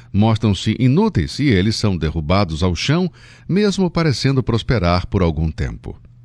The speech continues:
Antíoco voltou para a Síria com muitas posses, que eram os despojos de suas conquistas militares. Enquanto ele passava pela Palestina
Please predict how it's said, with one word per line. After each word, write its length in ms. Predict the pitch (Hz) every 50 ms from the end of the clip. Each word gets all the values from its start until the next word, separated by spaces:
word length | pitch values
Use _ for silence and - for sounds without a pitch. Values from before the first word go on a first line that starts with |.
| - _ - - - - - - - -
Antíoco 640 | - 120 127 104 - 202 220 214 190 - - - - -
voltou 520 | 95 101 147 160 135 113 - 143 160 151
para 180 | 123 135 123 127
a 40 | 117
Síria 440 | - - - 135 135 131 117 110 101
com 200 | - - 110 92
muitas 520 | 87 87 104 123 135 120 - 117 107 -
posses, 480 | - - 78 69 67 - - 80 - -
que 180 | - 117 98
eram 260 | 78 78 82 95 92
os 120 | 87 80 71
despojos 720 | 80 78 71 - - - 127 135 131 117 113 117 107 - - - - - -
de 120 | 90 85
suas 280 | - - 110 110 - -
conquistas 600 | - 95 87 78 - 120 113 - - 98 80 73
militares. 720 | 80 73 65 69 - - 58 - - - - - - - - - - _ - - - - -
Enquanto 360 | 120 127 - 147 254 202 185
ele 140 | 175 147 117
passava 460 | - 98 78 - - 110 101 95 85
pela 200 | - 92 82 80
Palestina 600 | - 80 78 76 73 - - - 165 180 170 139